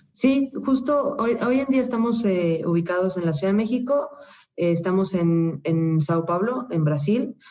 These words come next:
y estamos abriendo en el, en este mes ya en Río de Janeiro, también en Brasil. Adicional a que tenemos un producto que se llama Getaways, que también lo pueden encontrar en nuestra página, kasai punto com,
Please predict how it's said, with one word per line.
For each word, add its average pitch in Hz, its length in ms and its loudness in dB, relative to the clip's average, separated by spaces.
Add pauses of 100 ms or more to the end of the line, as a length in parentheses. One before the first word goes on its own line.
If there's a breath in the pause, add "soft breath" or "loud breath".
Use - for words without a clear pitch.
y - 80 -2
estamos 175 380 0
abriendo 170 600 2
en 156 160 2
el, 151 280 2
en 165 100 2
este 170 220 0
mes 165 200 2
ya 160 220 0
en 160 140 2
Río 160 140 2
de 147 80 0
Janeiro, 160 340 0
también 165 260 0
en 160 80 2
Brasil. 156 480 -2 (480 loud breath)
Adicional 190 460 2
a 208 100 0
que 202 120 0
tenemos 190 400 2
un 196 100 4
producto 190 340 0
que 180 80 -10
se - 80 -4
llama 175 160 2
Getaways, 175 460 0
que - 80 -4
también 170 160 2
lo 160 100 0
pueden 165 220 0
encontrar 156 300 2
en 165 60 0
nuestra 151 240 0
página, 180 340 0
kasai 147 260 -2
punto 147 260 0
com, 202 240 0